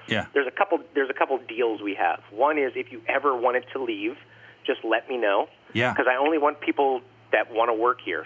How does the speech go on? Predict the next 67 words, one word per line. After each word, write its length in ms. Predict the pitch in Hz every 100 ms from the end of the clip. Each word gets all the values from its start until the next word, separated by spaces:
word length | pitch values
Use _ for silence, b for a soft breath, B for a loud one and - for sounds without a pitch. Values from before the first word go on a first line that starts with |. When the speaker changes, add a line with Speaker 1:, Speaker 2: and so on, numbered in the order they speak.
| -
Speaker 2:
So 120 | 110
Speaker 1:
Yeah. 100 | 101
Speaker 2:
at 80 | -
some 160 | 180
point, 280 | - 143 123
I 80 | 117
don't 120 | 123
want, 140 | 123 117 - 156 - 127
there's 200 | 127 123
no 140 | 131 135
need 240 | 135 123
to 60 | 117
go, 180 | 120 113
like, 180 | 104
hide 380 | - 120 123 120
and 200 | 113 101 - B B B - -
send 160 | 143
your 120 | 135 -
stuff 220 | 143 127
around. 360 | 123 117 117 110
If 100 | 104
you 80 | 110
want 140 | 113
a 40 | 113
job, 300 | 110 107 107
just 140 | 107 -
let 240 | 104 139 127
me 120 | 113
know." 260 | 110 98 - -
Speaker 1:
Right. 260 | 117 104 -
Speaker 2:
And 100 | 113
Speaker 1:
And 100 | 117
Speaker 2:
if 40 | 120
Speaker 1:
you 80 |
won't 180 | 120 139
be 60 | 123
Speaker 2:
you've 80 | 143
done 60 |
me 60 | 147
Speaker 1:
fired 100 | 120 120
Speaker 2:
right 80 | 117
Speaker 1:
on 140 | 113
the 80 | 104
spot. 500 | - 110 101 98 95 -
I 100 | 104
Speaker 2:
No, 220 | 104 214 220
Speaker 1:
will 60 |
help 160 | 113 104
you 200 | 240 233
Speaker 2:
right. 80 | 98
Speaker 1:
get 200 | 107 101
a 80 | 101
new 200 | 101 95
job 340 | 107 95 92
while 280 | 95 95 92
you 180 | 92 87
sort 200 | - 87
of 60 | 85
transition 520 | - 87 92 - 85
out 180 | 82 80
of 120 | 73
this 200 | 80 -
one. 120 | - - - - - -
Speaker 2:
Absolutely. 440 | - - 120 104 - - -
Speaker 1:
That's 180 | 107 113
awesome. 180 | 92 196
Speaker 2:
Yeah. 20 | 226